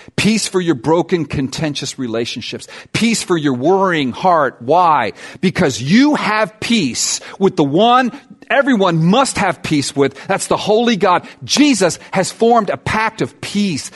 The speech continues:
The Prince of Peace is your peace with God. So peace. First century Christian in Bithynia who's suffering. Peace. Twenty-first century Christian in Miami who's suffering. The peace that passes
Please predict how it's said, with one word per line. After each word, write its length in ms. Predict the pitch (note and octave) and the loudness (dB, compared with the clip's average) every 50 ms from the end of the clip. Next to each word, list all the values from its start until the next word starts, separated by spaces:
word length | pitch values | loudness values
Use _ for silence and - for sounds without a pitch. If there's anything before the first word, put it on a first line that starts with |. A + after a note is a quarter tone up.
| - - - | -18 -6 -4
The 100 | - - | -4 -4
Prince 400 | - - - A#3+ C4+ A#3 - - | -2 -2 -2 0 0 0 -2 -6
of 140 | D#3 - | -8 -8
Peace 320 | - - A3+ A#3 G#3+ - - - - - | -6 -2 -2 -2 -2 -2 -6 -8 -4 -2
is 200 | E3 C3+ G#2 A2+ | -2 -2 -2 0
your 240 | B2+ G3+ C4+ D4 | 0 2 2 2
peace 400 | - - - G#3+ G3+ F3 D3 - - | 0 -2 -4 -4 -4 -4 -4 -4 -4
with 180 | D#3+ C#3+ - | -4 -4 -4
God. 500 | - - A3+ A3+ G#3 F#3 D#3+ C#3+ B2+ A2 - _ - - - - | -2 -2 0 0 0 0 0 -2 -4 -6 -10 _ -20 -20 -18 -12
So 240 | - - - A3+ G3 - _ | -8 -6 -6 -6 -6 -6 _
peace. 800 | - - - D4 D4+ C#4+ A#3 C#3+ - - - - - - - - - _ _ _ _ _ _ _ _ _ _ _ _ _ _ _ _ _ _ _ _ | -8 -4 0 2 2 2 0 -2 -4 -8 -10 -10 -10 -10 -10 -12 -16 _ _ _ _ _ _ _ _ _ _ _ _ _ _ _ _ _ _ _ _
First 280 | - - F#3+ F3 - - | -4 0 0 0 0 0
century 360 | F#3+ F3 D#3 - - D3+ C3 | -2 -2 -2 -2 -2 -2 -2
Christian 460 | - - - D#3+ - - - E3 D3 | -2 -4 -4 -4 -4 -4 -4 -4 -2
in 80 | C3 B2+ | -2 -2
Bithynia 540 | A#2 C3 B2+ - - D3 D3+ D#3 E3 D#3+ | -2 -4 -4 -4 -6 -6 -4 -4 -6 -6
who's 180 | C#3 C3+ C3 A#2+ | -6 -6 -6 -6
suffering. 640 | - - - D#3 C#3+ - - D#3+ D#3+ D#3+ D#3+ D3+ - _ _ - - _ _ _ | -6 -6 -6 -6 -6 -8 -10 -10 -8 -8 -10 -10 -14 _ _ -20 -20 _ _ _
Peace. 600 | - - B3 A#3+ G#3+ D#3 A#2+ - - - - - _ _ _ _ _ _ | -6 -4 -2 -2 -2 -2 -4 -8 -10 -12 -12 -14 _ _ _ _ _ _
Twenty-first 560 | - - F#3 F3 D#3+ - - - D#3 C3+ - - | -10 -8 -6 -6 -6 -6 -6 -8 -8 -6 -6 -6
century 400 | D#3 D3+ C#3 - - D3 B2+ A#2 | -6 -6 -6 -6 -8 -8 -8 -8
Christian 600 | - - D#3+ D3 - - - C#3+ C#3 B2 A#2+ A#2+ _ _ _ | -8 -8 -8 -8 -8 -8 -8 -8 -6 -6 -8 -10 _ _ _
in 140 | C3+ B2+ B2 | -8 -6 -6
Miami 480 | B2 B2 B2 B2 B2+ B2+ B2+ B2+ B2+ | -4 -4 -4 -4 -4 -4 -4 -4 -6
who's 220 | A#2 - A#2+ A2+ - | -6 -10 -12 -12 -12
suffering. 560 | - - D#3+ C3+ - - - D3 C#3 C3 - _ _ _ _ _ _ _ _ _ _ _ _ _ _ _ _ | -10 -12 -12 -14 -14 -14 -12 -10 -10 -10 -12 _ _ _ _ _ _ _ _ _ _ _ _ _ _ _ _
The 100 | - A#2+ | -16 -16
peace 340 | - - - F#3+ F3+ - - | -12 -8 -6 -6 -6 -6 -8
that 140 | F3 C#3 | -10 -10
passes 480 | - C#3 D#3 D#3 D3 - - D3 A#2+ - | -8 -6 -4 -4 -4 -6 -8 -10 -10 -8